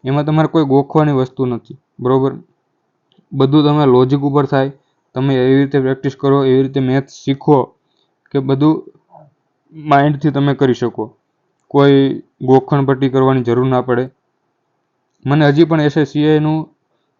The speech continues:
આપણે જે ચક્રવૃદ્ધિ વ્યાજનું જે સૂત્ર આવે છે, જે mostly ક્લાસીસવાળા આપણે ગુજરાતમાં તો શીખવાડે જ છે, પણ મને હજી સૂત્ર આવડતું નથી.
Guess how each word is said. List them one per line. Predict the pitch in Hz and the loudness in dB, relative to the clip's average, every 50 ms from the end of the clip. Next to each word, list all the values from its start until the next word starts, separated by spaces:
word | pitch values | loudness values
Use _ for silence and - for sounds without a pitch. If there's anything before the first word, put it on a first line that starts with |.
| - | -6
આપણે | 135 131 135 139 139 | -4 0 2 2 2
જે | 143 151 151 151 151 156 - _ _ _ _ _ | 4 4 4 2 0 -2 -6 _ _ _ _ _
ચક્રવૃદ્ધિ | - 135 - - 147 147 151 143 143 147 | -10 -10 -4 2 2 4 4 4 2 2
વ્યાજનું | 139 139 139 135 143 143 139 | 4 4 2 2 0 -2 -2
જે | 131 135 | -2 -2
સૂત્ર | 131 - 143 143 143 156 143 | -4 -4 -6 -6 -2 0 0
આવે | 131 120 113 113 107 | 2 2 2 0 -2
છે, | 104 - 117 113 | -4 -8 -10 -10
જે | 113 117 123 127 131 127 - _ _ _ _ _ _ _ _ _ _ _ _ - | -6 -6 -4 -4 -4 -6 -10 _ _ _ _ _ _ _ _ _ _ _ _ -12
mostly | 131 127 131 135 139 - - 156 147 143 139 - - - _ _ _ _ _ | -6 -2 -2 -2 -2 -2 -2 -2 0 0 -2 -4 -10 -20 _ _ _ _ _
ક્લાસીસવાળા | - 131 131 135 - 139 - 127 135 131 131 127 | 0 0 0 2 0 -4 -2 0 2 4 4 4
આપણે | 123 131 131 | 2 0 -2
ગુજરાતમાં | 123 123 120 123 131 131 127 135 131 131 | -2 0 0 0 0 -2 -2 -2 -4 -4
તો | 127 135 127 127 120 - - _ _ _ _ _ _ | -2 -2 -2 -2 -4 -8 -12 _ _ _ _ _ _
શીખવાડે | - 147 143 - 156 147 135 117 | -10 -8 0 2 2 4 4 2
જ | 107 | 0
છે, | - - 123 120 | -2 -6 -6 -6
પણ | 120 - _ _ _ - 131 131 | -6 -8 _ _ _ -8 -6 -4
મને | 127 139 143 151 143 | -2 0 0 0 0
હજી | 139 139 147 147 | 0 0 -2 -4
સૂત્ર | 139 - 139 135 - 139 | -4 -6 -10 -8 -4 -2
આવડતું | 131 123 120 123 127 120 123 123 117 | 0 0 0 -2 -4 -4 -4 -6 -6
નથી. | 113 110 - - 110 | -6 -8 -10 -14 -18